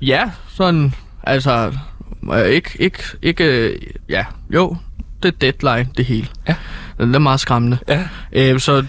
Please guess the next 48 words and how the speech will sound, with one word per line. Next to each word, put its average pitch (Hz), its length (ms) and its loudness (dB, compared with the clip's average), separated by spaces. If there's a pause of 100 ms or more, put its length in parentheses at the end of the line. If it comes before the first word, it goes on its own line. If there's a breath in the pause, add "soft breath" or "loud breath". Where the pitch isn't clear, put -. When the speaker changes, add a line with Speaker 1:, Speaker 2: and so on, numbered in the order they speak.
Speaker 1:
de 190 100 4
fortæller, 202 360 2
at 139 80 2
hvis 135 180 0
han 160 120 2
ikke 180 100 2
får 175 80 2
styr 170 260 2
på 147 120 0
rotten, 135 440 2
så 160 260 2
kan 156 180 2
de 151 100 2
blive 147 200 2
nødt 156 200 4
til 165 100 2
at 127 200 4
s-, - 200 -4
øh, 120 160 4
så 165 140 0
kan 151 100 4
han 143 120 4
blive 139 160 2
nødt 147 180 4
til 156 100 2
at 135 80 2
se 139 200 2
sig 127 140 2
om 120 280 2
efter 127 260 0
et 123 100 0
nyt - 320 0 (200)
dramachefjob. 107 800 2 (260)
Speaker 2:
Jeg 131 120 2
kan 135 80 2
også 143 120 0
se 160 100 4
den 127 100 -4
første 151 280 0
replik 143 340 2
i - 20 -2
den 135 180 2
her 127 220 2
scene, 127 360 0
det 123 140 4
er, 117 100 4
at, 117 180 0
øh, 113 260 2